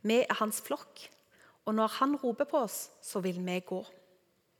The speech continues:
Vi stoler på at hyrden vår vil det beste for oss. Det er han, Jesus, som gir oss evig liv. Nøkkel nummer tre. Vi tar ikke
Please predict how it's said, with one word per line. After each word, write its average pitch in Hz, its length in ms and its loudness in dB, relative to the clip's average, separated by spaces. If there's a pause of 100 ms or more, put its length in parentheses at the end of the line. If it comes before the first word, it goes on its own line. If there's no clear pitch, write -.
(800)
Vi 214 80 -2
stoler 208 400 2
på 262 80 2
at 247 220 -2
hyrden 208 340 -4
vår 202 300 -2
vil 202 100 0
det 208 100 -2
beste - 380 -8
for - 160 -10
oss. - 240 -16 (1200)
Det 202 80 2
er 208 160 0
han, 277 300 0 (180)
Jesus, 240 680 -4 (260)
som 202 320 -4
gir 196 160 0
oss 202 240 -6
evig 196 400 -4
liv. 208 220 -10 (2500)
Nøkkel 214 400 -4
nummer 247 240 0
tre. 262 220 -2 (1500)
Vi 214 160 -2
tar 202 160 0
ikke - 240 -4